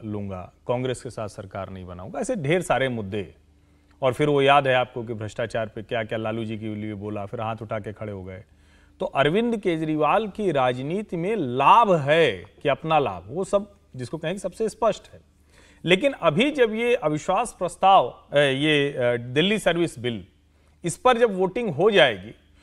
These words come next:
और उस वोटिंग के बाद एक नहीं कई संदीप दीक्षित पैदा होंगे। जैसे अभी तक किसी टीवी चैनल वाले ने इधर अजय माकन का इंटरव्यू नहीं किया है। अजय माकन साहब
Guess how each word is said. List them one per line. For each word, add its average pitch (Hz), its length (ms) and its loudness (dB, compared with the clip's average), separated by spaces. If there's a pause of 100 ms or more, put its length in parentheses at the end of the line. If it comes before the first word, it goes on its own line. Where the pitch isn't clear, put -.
(180)
और 170 140 6
उस 226 280 -4
वोटिंग 220 420 0
के 214 100 -2
बाद 208 260 0 (100)
एक 214 260 4
नहीं 202 280 -2 (100)
कई 214 180 4
संदीप 165 340 -4
दीक्षित 135 340 -10
पैदा 113 220 -6
होंगे। 120 180 -8
जैसे 156 200 -2
अभी 180 180 0
तक 180 200 -6
किसी 180 180 -6
टीवी 185 240 -8
चैनल 185 280 -6
वाले 180 260 -4
ने 185 120 -8
इधर 175 160 -2
अजय 180 300 -2
माकन 160 320 -6
का 147 100 -6
इंटरव्यू 123 320 -8
नहीं 95 160 -12
किया 80 200 -20
है। 80 120 -20 (500)
अजय 139 180 4
माकन 151 280 -2
साहब 151 200 -2